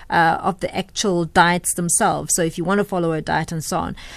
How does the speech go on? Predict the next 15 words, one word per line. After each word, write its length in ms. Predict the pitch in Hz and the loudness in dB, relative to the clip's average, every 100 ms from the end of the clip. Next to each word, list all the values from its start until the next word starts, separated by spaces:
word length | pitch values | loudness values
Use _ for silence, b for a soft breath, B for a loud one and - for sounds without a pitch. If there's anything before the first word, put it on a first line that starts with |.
| B - | B 0
But 180 | 190 | 2
for 80 | 277 | 4
someone 380 | 262 330 392 359 | 4 6 4 6
who, 320 | 285 277 254 196 | 6 6 4 2
who 160 | 240 | 2
still 340 | 226 - 311 339 | 4 4 6 4
thinks 400 | 214 240 233 220 | 4 4 4 4
and 120 | 202 | 2
they're 120 | 185 | 2
convinced 440 | 196 196 226 269 240 | 0 2 6 6 4
that 120 | 208 | 2
they 140 | 208 | 4
need 260 | 214 285 277 | 4 4 2
to 140 | 262 | 2
eliminate 600 | 208 196 190 175 165 - | 4 4 2 2 -2 -4